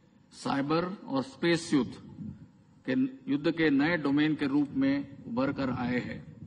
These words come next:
Grey zone warfare ने भी यह सिद्ध किया है कि भविष्य के युद्ध या conflict में kinetic के अलावा नॉन काइनेटिक warfare का भी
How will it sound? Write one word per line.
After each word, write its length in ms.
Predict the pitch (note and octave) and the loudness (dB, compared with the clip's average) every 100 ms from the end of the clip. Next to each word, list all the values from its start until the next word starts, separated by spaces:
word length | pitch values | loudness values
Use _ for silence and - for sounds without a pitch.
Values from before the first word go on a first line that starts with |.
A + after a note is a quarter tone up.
| - - - - - - - - - - - | -18 -18 -20 -18 -20 -20 -20 -18 -18 -16 -8
Grey 280 | B2 D3 D#3+ | 0 2 2
zone 380 | E3 E3+ E3 | 2 2 2
warfare 600 | E3 C3+ C#3 - D#3+ E3 | -2 -2 -2 0 2 2
ने 160 | D3+ D#3 | 0 -2
भी 380 | D3 F3 G#3 - - | -2 -2 -4 -8 -8
यह 220 | C3+ C#3 | -4 -2
सिद्ध 320 | - F3 F3 | -2 -2 -2
किया 280 | F#3+ D3+ D3 | -2 0 0
है 400 | A#2+ A#2+ A#2+ - - _ - - _ _ _ | 0 -4 -6 -12 -20 _ -20 -20 _ _ _
कि 100 | - | -6
भविष्य 480 | A2+ B2 E3+ E3+ E3 | -4 0 0 2 0
के 240 | - D#3+ | 0 2
युद्ध 480 | D3+ B2 E3 B2+ - - | 4 4 0 -2 -14 -4
या 140 | C#3 | -2
conflict 520 | B2 C3 C3+ D#3 E3 C#3+ | 0 2 2 2 -2 2
में 500 | D3 C3 A#2 - - - - - - - - - | 4 4 2 -4 -14 -16 -18 -18 -18 -18 -16 -8
kinetic 640 | C3+ C#3 D3+ C#3+ E3 E3 - - - - | 0 4 4 4 0 -2 -12 -14 -12 -4
के 60 | |
अलावा 640 | C3 B2+ C#3+ C3 - - - - - B2 | 0 2 0 0 -4 -10 -14 -14 -12 -4
नॉन 320 | B2 D3 D#3+ | 0 2 0
काइनेटिक 540 | C#3+ C#3+ D3 D3+ C#3+ | 0 2 2 0 -2
warfare 420 | B2 B2+ B2 C#3+ | 0 -2 0 -2
का 160 | C3+ B2+ | 0 0
भी 300 | B2+ D#3 E3 | 4 4 2